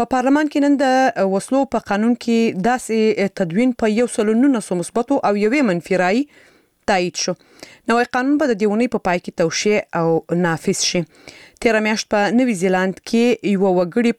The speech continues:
په دوو جوماتونو کې پر خلکو ډزې وکړې. پنځلس تنه یې ووژل او پنځوس یې زخمیان کړل. حمله کوونکي پر خلکو د نیمه اتومات ټوپک ډزې کړې وې. هغه اوس په پنځوسو مواردو کې د قتل او په نهه دېرشو کې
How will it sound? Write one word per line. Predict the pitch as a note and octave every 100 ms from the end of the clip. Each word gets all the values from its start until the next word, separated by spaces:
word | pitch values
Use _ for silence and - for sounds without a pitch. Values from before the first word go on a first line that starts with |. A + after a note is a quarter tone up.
| -
په | E3+
دوو | B3+ C4+
جوماتونو | A3 F#3 - B3+ G#3+
کې | -
پر | F#3 -
خلکو | G#3+ - F3
ډزې | A#3 B3+ G#3
وکړې. | F3 - A#3 - _ - _ _ -
پنځلس | G#3+ D4 C#4+ -
تنه | C4 B3+
یې | B3+
ووژل | B3+ A#3+ A#3
او | F3+ -
پنځوس | F#3+ F#3 A#3 -
یې | D#3+ D#3
زخمیان | - E3+ D#3+ -
کړل. | E3 D#3+ - - - - - -
حمله | C4 C4 C4
کوونکي | C#4 D4+ D4+ -
پر | -
خلکو | B3 B3 B3 F#3+
د | F#3
نیمه | F#3+ A#3+ A#3
اتومات | - G#3 A3+ - -
ټوپک | F3+ B3 - _
ډزې | E3 D3+ -
کړې | E3+ E3
وې. | E3 - - - - - -
هغه | F3 F#3+
اوس | G3 G3+ - F3
په | G3 F3+
پنځوسو | - F#3+ A3 B3+ G3+ F#3
مواردو | F3+ F#3+ G#3 G#3
کې | F#3+
د | E3+ -
قتل | B3+ C#4+ C#4+ A3+
او | G#3 -
په | F#3 F#3
نهه | B3+ C4+ G#3+
دېرشو | G3 -
کې | -